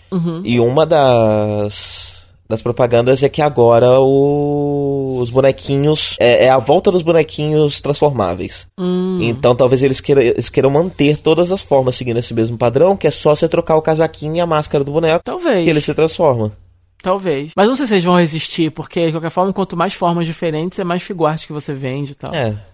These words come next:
Speaker 2: verdade.
Speaker 1: Então, é uma coisa assim, talvez eles queiram manter isso pra poder, é, pros bonequinhos mais acessíveis, pras crianças comprarem e tal. E talvez mais tarde tenha outras formas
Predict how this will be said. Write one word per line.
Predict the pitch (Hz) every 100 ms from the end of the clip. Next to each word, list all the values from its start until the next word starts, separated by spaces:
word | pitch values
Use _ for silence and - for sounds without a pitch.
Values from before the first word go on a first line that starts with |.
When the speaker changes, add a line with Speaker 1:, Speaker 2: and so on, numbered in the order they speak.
| -
Speaker 2:
verdade. | 104 110 113 101 - -
Speaker 1:
Então, | 170 147 - 139 135
é | 147
uma | 151
coisa | - 185 196
assim, | 185 160
talvez | 160 156
eles | 170
queiram | - 180
manter | 175 165
isso | 165 175 208
pra | - 175
poder, | 180 156 170 165 -
é, | 160 156
pros | 151 165
bonequinhos | 147 160 160 156
mais | 147
acessíveis, | 147 - - 220 226 196
pras | 160
crianças | - 160 156
comprarem | - 165 160 156 165
e |
tal. | 185 185 220 226 _ _ _ -
E |
talvez | 190 175 175
mais | 170 190
tarde | - 175 175
tenha | 185 175
outras | 175 180
formas | - 165 170 165 151 151